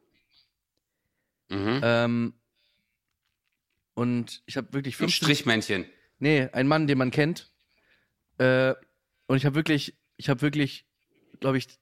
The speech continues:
Speaker 2: eine Minute gebraucht, bis ich darauf gekommen bin. Das kann ich
Speaker 1: Okay,
Speaker 2: natürlich jetzt
Speaker 1: sag
Speaker 2: hier
Speaker 1: mal.
Speaker 2: nicht machen. Ich muss, ich kann einfach nur sagen, was der, was der Satz sozusagen war. Da stand irgendwie,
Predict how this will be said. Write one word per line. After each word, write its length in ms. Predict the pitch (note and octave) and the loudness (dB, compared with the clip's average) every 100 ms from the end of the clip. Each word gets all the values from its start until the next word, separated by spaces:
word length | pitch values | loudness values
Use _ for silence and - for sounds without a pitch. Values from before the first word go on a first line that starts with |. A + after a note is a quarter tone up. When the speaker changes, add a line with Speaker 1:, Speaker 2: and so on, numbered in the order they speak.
| _ _ | _ _
Speaker 2:
eine 120 | D#3 | 2
Minute 400 | D3+ D3+ F3+ E3+ | 2 2 2 0
gebraucht, 480 | C3 A2+ A2 G#2+ - _ _ _ - | -2 0 -2 -2 -12 _ _ _ -4
bis 120 | C3 | 0
ich 120 | B2+ | 0
darauf 260 | C3+ C3+ C3+ | 2 0 2
gekommen 280 | B2+ C#3 C3 | 0 2 2
bin. 200 | C3 C#3+ _ _ _ _ _ _ _ _ _ _ _ | 0 -4 _ _ _ _ _ _ _ _ _ _ _
Das 140 | B2 - | -8 0
kann 140 | D#3 | 2
ich 60 | E3 | 4
Speaker 1:
Okay, 80 | |
Speaker 2:
natürlich 220 | D3+ D#3 E3 | 4 4 4
jetzt 100 | A2+ | 4
Speaker 1:
sag 60 | |
Speaker 2:
hier 100 | A2+ | 4
Speaker 1:
mal. 40 | B2 | 2
Speaker 2:
nicht 100 | B2+ | 4
machen. 240 | E3 E3+ | 2 2
Ich 80 | C3+ | 0
muss, 180 | D#3+ - | 0 -2
ich 120 | - | -6
kann 160 | - D#3+ | -2 0
einfach 160 | D#3 D3+ | 2 2
nur 100 | C3+ | 4
sagen, 220 | C#3+ C#3+ | 2 2
was 120 | B2+ | 0
der, 220 | C3+ B2+ | 0 2
was 140 | B2 - | 0 0
der 120 | A#2+ | 0
Satz 200 | C3+ - | 0 0
sozusagen 300 | A#2 B2 A2+ | -2 -2 2
war. 300 | B2+ G3+ - _ _ _ _ _ _ _ | 0 0 -6 _ _ _ _ _ _ _
Da 100 | A#2 | -2
stand 240 | C#3+ D3+ | 0 0
irgendwie, 460 | D#3 D3+ D#3 D3+ | -2 -2 0 0